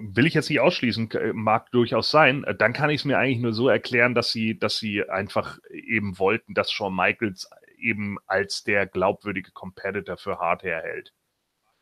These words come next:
Das kann ich mir eigentlich da nur vorstellen. Ich meine, Brad war ja das,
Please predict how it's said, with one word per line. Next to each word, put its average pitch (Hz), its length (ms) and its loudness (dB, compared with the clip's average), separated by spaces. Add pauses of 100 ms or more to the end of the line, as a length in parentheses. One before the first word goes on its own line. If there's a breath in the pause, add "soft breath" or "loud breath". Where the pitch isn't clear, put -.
(400)
Das - 200 0
kann 104 160 0
ich 92 80 -6
mir 101 120 -4
eigentlich 95 180 -2
da 92 140 0
nur 92 120 -2
vorstellen. 95 440 -4
Ich 92 160 -10
meine, 107 200 2
Brad 104 460 2
war 104 200 8
ja 98 160 4
das, - 380 0